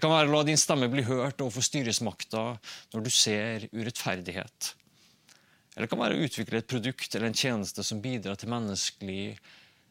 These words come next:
eller samfunnsmessig blomstring. Listen kunne selvfølgelig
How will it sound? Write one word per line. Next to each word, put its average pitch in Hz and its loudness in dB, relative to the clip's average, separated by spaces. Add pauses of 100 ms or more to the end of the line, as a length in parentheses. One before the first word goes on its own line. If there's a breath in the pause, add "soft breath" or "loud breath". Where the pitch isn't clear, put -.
(140 soft breath)
eller 98 0
samfunnsmessig 95 -4
blomstring. 113 -2 (1700)
Listen 113 2
kunne 104 -2
selvfølgelig 98 -4